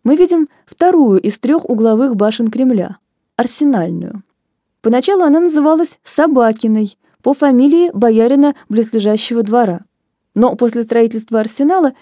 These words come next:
изменила имя на более благозвучное. Эта башня — одна из самых массивных в Кремле. Она имеет шестнадцать граней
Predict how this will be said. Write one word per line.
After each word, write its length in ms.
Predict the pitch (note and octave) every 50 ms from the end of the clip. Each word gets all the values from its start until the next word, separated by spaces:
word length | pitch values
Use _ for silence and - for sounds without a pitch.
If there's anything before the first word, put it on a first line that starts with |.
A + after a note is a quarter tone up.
| _ -
изменила 560 | - C#4+ C4+ D#4+ E4 C4+ G#3 F3 F3+ F3 F3
имя 340 | F3+ F3 F3 F3+ G3 G3 -
на 120 | - A#3 B3
более 300 | A#3 A#3+ G#3 F#3 F#3 F#3
благозвучное. 800 | F#3 F#3 F3+ F#3 F3 E3+ E3+ E3+ F3+ - - - - G#3+ G#3+ _ _ _ _ _ _ _ _ _ _ -
Эта 200 | - G3+ G#3+ A3+
башня — 400 | A3 E4+ F#4 F4+ - C#4 A3 A3 -
одна 300 | G3 F#3 A3 B3+ C4+ C4+
из 60 | C4+
самых 380 | - - C4+ C4 B3+ B3+ -
массивных 720 | - G#3+ A#3+ C#4+ C#4 - - - C4 A3 E3 D#3+ D#3+ E3 -
в 80 | -
Кремле. 500 | - F#3+ F#3+ F#3 F3+ E3+ E3 E3 F3 G3 - _ _ _ _ _ _ -
Она 260 | - G#3 A#3+ C4+ C4+
имеет 220 | B3+ A#3 A3+ G#3 F3+
шестнадцать 560 | - A3 G3+ - G#3+ F#3+ F3 - F#3+ F3+ E3+
граней 480 | E3+ G3+ A#3+ C#4+ E4 F4+ F#4 F#4 F4+